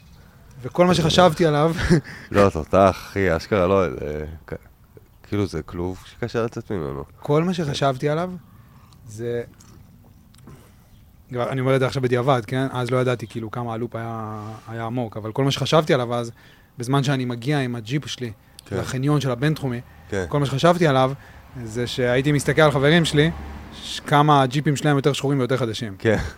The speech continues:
Speaker 2: כן.
Speaker 1: אז כאילו, התהליך הוא בערך התחיל לפני שבע שנים, ואני מרגיש כזה שרק לפני שנה וחצי, שנתיים,
Speaker 2: מהמם.
Speaker 1: התחיל השלב בתהליך של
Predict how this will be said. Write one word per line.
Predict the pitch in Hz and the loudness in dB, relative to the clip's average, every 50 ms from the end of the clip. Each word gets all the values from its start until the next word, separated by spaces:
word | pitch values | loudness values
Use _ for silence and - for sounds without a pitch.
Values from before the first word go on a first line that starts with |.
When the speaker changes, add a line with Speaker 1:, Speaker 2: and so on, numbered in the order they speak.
| - - - | -16 -10 -2
Speaker 2:
כן. | - 113 110 - - - - - - | 2 2 2 2 0 -8 -18 -10 -6
Speaker 1:
אז | 135 131 120 110 | -6 -4 -4 -2
כאילו, | - 165 165 175 175 - - | 0 2 4 4 4 2 0
התהליך | 147 135 - 147 147 165 220 247 - | -4 -2 0 2 2 4 2 0 0
הוא | 240 208 | -2 -2
בערך | 151 156 175 180 - | 0 2 0 0 0
התחיל | 135 - 185 156 | -4 -6 -4 -4
לפני | 139 - 143 143 | -4 -4 -8 -6
שבע | 135 147 135 127 | -4 -4 -4 -4
שנים, | - 110 107 123 147 180 208 214 _ _ _ - _ _ _ - - - _ _ _ _ _ _ - | -6 -8 -8 -6 -4 -4 -6 -6 _ _ _ -20 _ _ _ -20 -20 -20 _ _ _ _ _ _ -20
ואני | 139 117 107 117 127 123 123 127 123 | -20 -14 -8 -6 -4 -4 -2 -4 -4
מרגיש | 123 123 117 135 165 - | -6 -6 -6 -8 -8 -6
כזה | - 190 156 135 | -4 -4 -4 -4
שרק | 123 - 123 120 135 156 160 - - - - _ _ _ _ _ _ _ _ _ _ _ _ _ _ _ _ - 131 | -4 -6 -4 -2 0 0 -2 -2 -8 -20 -20 _ _ _ _ _ _ _ _ _ _ _ _ _ _ _ _ -18 -14
לפני | 123 110 - - 143 147 151 147 | -14 -12 -6 -4 -2 0 0 0
שנה | 127 - 123 117 131 131 | -2 -4 -4 -4 -2 -2
וחצי, | 127 117 - - - - 143 151 156 - - - 175 160 | -2 -4 -6 -8 -8 -6 -6 -6 -6 -8 -10 -10 -8 -8
שנתיים, | - - - 123 107 - - 131 139 165 190 208 214 208 _ _ _ - _ - | -8 -8 -10 -10 -10 -6 -2 0 2 2 2 0 0 -2 _ _ _ -20 _ -6
Speaker 2:
מהמם. | 92 95 95 98 107 110 107 - - _ _ - - - - _ _ - - - - - - - - - - - - _ _ - - _ _ _ _ _ _ _ _ _ _ - - | -4 -2 -2 0 0 -2 -2 -6 -10 _ _ -20 -20 -20 -20 _ _ -20 -20 -20 -20 -20 -20 -20 -20 -20 -20 -20 -20 _ _ -20 -20 _ _ _ _ _ _ _ _ _ _ -12 -12
Speaker 1:
התחיל | 123 - - 156 180 190 | -10 -6 -2 2 4 4
השלב | 170 - - 139 135 151 160 156 143 | 4 4 2 2 4 4 4 4 2
בתהליך | 135 135 - 123 113 117 123 143 147 123 - - | -2 -4 -2 -2 -2 0 0 0 0 -2 -4 -8
של | - - 123 113 | -10 -8 -8 -8